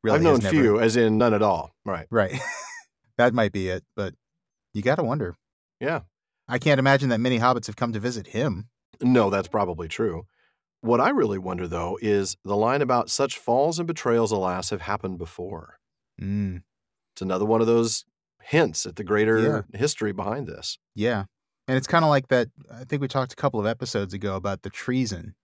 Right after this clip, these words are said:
Speaker 1: that
Speaker 2: Yes.
Speaker 1: y-, we, you know, we learned that treason
Speaker 2: Treason
Speaker 1: has
Speaker 2: has
Speaker 1: ever
Speaker 2: often
Speaker 1: been
Speaker 2: been our, or has always been our, uh, our biggest threat, you know,
Speaker 1: Or,
Speaker 2: the,
Speaker 1: yeah,
Speaker 2: uh,
Speaker 1: exactly. Something
Speaker 2: can't
Speaker 1: like
Speaker 2: remember
Speaker 1: that.
Speaker 2: the exact
Speaker 1: And
Speaker 2: line.
Speaker 1: yeah, but it, that's the gist of it. And yeah, we don't really get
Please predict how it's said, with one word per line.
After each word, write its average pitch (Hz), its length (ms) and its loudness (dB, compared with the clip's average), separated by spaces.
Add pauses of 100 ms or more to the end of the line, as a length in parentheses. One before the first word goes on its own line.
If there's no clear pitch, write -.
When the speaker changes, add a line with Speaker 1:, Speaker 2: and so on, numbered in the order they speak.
Speaker 1:
that 98 220 -2 (140)
Speaker 2:
Yes. 101 500 -4
Speaker 1:
y-, 90 300 -14
we, 104 160 -8
you 92 160 -8
know, 101 80 -4
we 98 100 -6
learned 101 220 -4
that 95 80 -10
treason 120 280 -2
Speaker 2:
Treason 143 220 0
Speaker 1:
has 117 80 4
Speaker 2:
has 101 40 0
Speaker 1:
ever 101 120 -2
Speaker 2:
often 110 220 2
Speaker 1:
been 107 140 -2
Speaker 2:
been 107 160 2
our, 92 520 -4
or 101 220 -6
has 98 120 -2
always 104 380 2
been 95 220 -6
our, 87 320 -8
uh, 85 320 -12
our 92 120 -14
biggest 90 560 -10 (300)
threat, 95 340 -2
you 87 140 -14
know, 87 100 -12
Speaker 1:
Or, 98 80 -8
Speaker 2:
the, 90 100 -12
Speaker 1:
yeah, 113 200 -2
Speaker 2:
uh, - 20 -12
Speaker 1:
exactly. 98 580 -8 (140)
Something 98 300 -6
Speaker 2:
can't 113 140 -2
Speaker 1:
like 101 60 0
Speaker 2:
remember 95 120 0
Speaker 1:
that. 85 60 -8
Speaker 2:
the 104 160 -2
exact 85 160 -4
Speaker 1:
And 92 80 -4
Speaker 2:
line. 82 240 -8 (500)
Speaker 1:
yeah, 101 220 0 (100)
but 151 100 4
it, 131 220 4
that's 139 240 4
the 120 80 -2
gist 120 260 -2
of 92 140 -4
it. 87 120 -8
And 101 400 -4
yeah, 123 140 0
we 110 140 -2
don't 135 160 0
really 117 260 0
get 110 320 -2